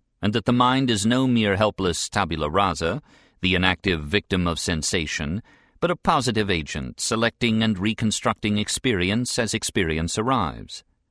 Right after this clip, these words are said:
We can make subtractions from this accomplishment without injuring its essential greatness. We may smile, with Schopenhauer,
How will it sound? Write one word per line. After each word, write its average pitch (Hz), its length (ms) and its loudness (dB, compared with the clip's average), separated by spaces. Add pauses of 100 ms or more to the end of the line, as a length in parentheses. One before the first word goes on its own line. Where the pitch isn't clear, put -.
(640)
We 147 160 2
can 147 180 0
make 139 220 2
subtractions 107 840 -2
from 85 200 -2
this 78 160 -4
accomplishment 90 760 -2
without 156 320 0
injuring 90 460 0
its 82 160 -4
essential 85 480 -2
greatness. 71 760 -6 (640)
We 82 120 -2
may 69 160 -4
smile, 92 600 0
with 95 200 -2
Schopenhauer, 82 760 -2